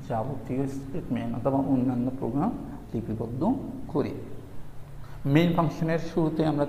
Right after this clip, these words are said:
চাইলে আইএনটি ডেটা টাইপটা উল্লেখ করে দিতে পারি। অবশ্য সেক্ষেত্রে আমাদের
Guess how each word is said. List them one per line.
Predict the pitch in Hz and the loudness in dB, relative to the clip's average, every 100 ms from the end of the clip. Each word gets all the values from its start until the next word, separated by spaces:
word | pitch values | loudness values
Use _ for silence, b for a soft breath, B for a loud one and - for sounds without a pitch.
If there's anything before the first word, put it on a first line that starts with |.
| 143 | 2
চাইলে | 135 139 147 B B B B - - - - | 2 2 0 B B B B -4 -4 -4 4
আইএনটি | 143 147 170 151 147 139 151 | 8 8 6 2 0 0 -2
ডেটা | 151 139 | 4 4
টাইপটা | 147 131 147 | 4 2 2
উল্লেখ | 139 135 143 | 2 2 2
করে | 170 147 | 0 0
দিতে | 151 | 0
পারি। | 156 170 262 - - - - | 2 2 0 -2 -8 -8 -2
অবশ্য | 143 151 190 | 0 0 0
সেক্ষেত্রে | - 170 180 - 196 | 0 2 2 4 2
আমাদের | 208 139 127 131 | 4 2 2 4